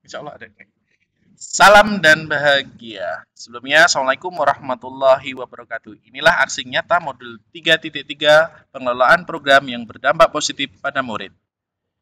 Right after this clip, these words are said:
Dengan saya, Didik Sri Utomo, C G P Angkatan tujuh, Unit Kerja S M K Negeri Dua Bandar Lampung.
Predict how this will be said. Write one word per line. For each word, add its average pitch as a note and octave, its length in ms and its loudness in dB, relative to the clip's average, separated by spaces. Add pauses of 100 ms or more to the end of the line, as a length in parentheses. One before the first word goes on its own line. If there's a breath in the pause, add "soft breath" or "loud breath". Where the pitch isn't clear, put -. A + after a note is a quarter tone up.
(160)
Dengan A2+ 320 -10
saya, D3+ 400 6
Didik B2 320 -6
Sri C3 240 -10
Utomo, E3 560 2 (560)
C - 80 -18
G B2+ 160 -8
P F3 80 -2
Angkatan E3+ 400 0
tujuh, C#3 480 -12 (320)
Unit A#2 320 -14
Kerja A#2+ 320 0
S - 160 -12
M A#2 160 -8
K A2+ 80 -8
Negeri B2 560 -12
Dua C3 160 -10
Bandar C3+ 320 0
Lampung. C#3 400 0